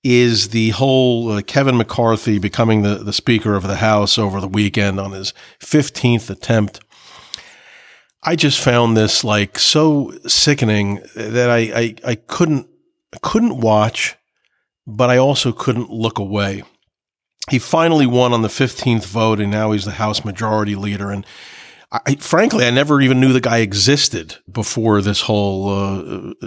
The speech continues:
issue with him trying to become the Majority Leader,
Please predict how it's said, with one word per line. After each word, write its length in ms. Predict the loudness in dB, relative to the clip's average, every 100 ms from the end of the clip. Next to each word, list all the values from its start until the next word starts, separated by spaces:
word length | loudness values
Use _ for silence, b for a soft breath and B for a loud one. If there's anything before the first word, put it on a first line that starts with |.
| -2
issue 340 | 0 2 0
with 160 | -2 -2
him 160 | -2 -2
trying 300 | 0 0 0
to 100 | -6
become 420 | -6 -2 -2 -4 B B B B B -6
the 180 | -2
Majority 520 | -2 0 0 2 2 0
Leader, 440 | 2 2 2 -2